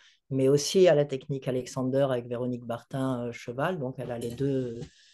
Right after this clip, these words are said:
casquettes et c'est, c'est, c'est aussi, euh, ça nous emmène aussi dans un monde qui,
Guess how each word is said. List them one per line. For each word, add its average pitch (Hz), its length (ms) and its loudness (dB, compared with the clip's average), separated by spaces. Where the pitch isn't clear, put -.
casquettes 185 580 2
et 143 80 0
c'est, 131 640 0
c'est, 127 640 -6
c'est - 300 -2
aussi, 170 420 2
euh, 147 200 6
ça 147 160 -6
nous 147 200 2
emmène 160 280 4
aussi 170 280 -2
dans 160 240 0
un 151 100 2
monde 160 340 0
qui, 135 680 -4